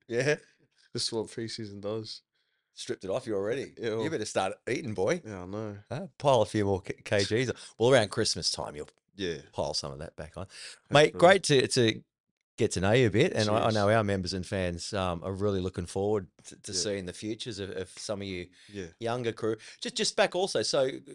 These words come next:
Speaker 1: in Queensland you made last year.
Speaker 2: Yep.
Speaker 1: And you pl-,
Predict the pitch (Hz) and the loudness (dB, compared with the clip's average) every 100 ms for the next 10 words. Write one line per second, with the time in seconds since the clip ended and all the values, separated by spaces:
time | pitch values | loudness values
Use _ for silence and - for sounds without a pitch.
0 | - 113 - 160 170 123 123 113 107 101 | -14 -14 -2 -2 0 -2 -2 -2 -2 -2
1 | 92 95 101 123 - 76 92 - _ 101 | -2 -2 -4 -6 -10 -10 -12 -16 _ -14
2 | - _ _ _ _ _ _ _ - 123 | -14 _ _ _ _ _ _ _ -12 -10
3 | - | -10